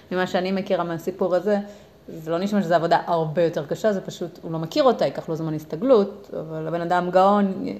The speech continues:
לא, לא חושבת שיהיה לו קשה יותר, דווקא זה יאתגר אותו יותר, אם אנחנו מדברים ספציפית על הסיפור הזה. ו-,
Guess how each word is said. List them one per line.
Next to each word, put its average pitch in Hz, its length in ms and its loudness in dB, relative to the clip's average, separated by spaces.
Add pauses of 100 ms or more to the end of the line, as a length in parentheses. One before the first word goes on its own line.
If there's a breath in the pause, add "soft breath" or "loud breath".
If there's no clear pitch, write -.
(100)
לא, - 180 -4
לא - 60 0
חושבת - 260 -8
שיהיה 175 120 0
לו 160 120 -2
קשה - 380 -6
יותר, 151 380 -2
דווקא 165 240 -6
זה 156 120 -6
יאתגר 151 340 -4
אותו 147 200 -8
יותר, 147 300 -2 (380 loud breath)
אם 160 60 -6
אנחנו 156 180 -6
מדברים 160 320 -2
ספציפית 160 520 -8
על 151 60 -4
הסיפור 151 400 -6
הזה. 151 200 -4 (520 loud breath)
ו-, 151 240 -4